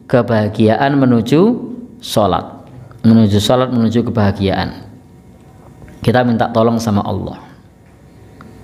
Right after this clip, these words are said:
Sehingga kita ucapkan, apa ucapannya? "La haula wala quwata illa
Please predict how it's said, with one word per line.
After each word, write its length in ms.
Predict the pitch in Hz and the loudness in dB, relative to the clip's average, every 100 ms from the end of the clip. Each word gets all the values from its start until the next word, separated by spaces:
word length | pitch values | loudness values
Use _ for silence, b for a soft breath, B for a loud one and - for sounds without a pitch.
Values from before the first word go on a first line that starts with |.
| - - | -20 -6
Sehingga 320 | - 107 123 | 0 2 2
kita 560 | 117 139 180 202 - - - - - | 2 2 0 -4 -10 -18 -20 -20 -8
ucapkan, 840 | 113 - 110 131 160 214 233 247 - - - - _ _ _ _ | -4 -2 -2 0 0 0 -4 -8 -14 -18 -20 -20 _ _ _ _
apa 160 | - 135 139 | -6 -2 0
ucapannya? 520 | 139 127 123 131 175 226 - - - - - 123 | 0 0 2 2 0 -4 -10 -16 -18 -16 -4 0
"La 240 | 117 107 | 2 2
haula 500 | - 139 131 113 170 240 - - - - - | 0 0 0 0 0 -2 -8 -16 -20 -18 -2
wala 540 | 123 123 117 104 - | 2 2 2 0 -2
quwata 560 | 151 151 123 110 143 185 220 214 - - - | 0 2 2 0 0 0 -2 -6 -14 -18 -4
illa 440 | 123 117 104 110 | 0 2 2 2